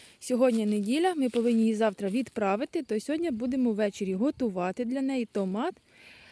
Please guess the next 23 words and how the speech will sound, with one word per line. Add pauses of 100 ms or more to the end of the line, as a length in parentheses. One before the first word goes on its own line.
(140)
Для
неї
оце
трішки
вірвемо
там
баклажанів,
баклажан
вже
не
йдемо
на
продаж,
буде
все
собі
вже. (420)
І
для
неї
ще
зробимо
перчика,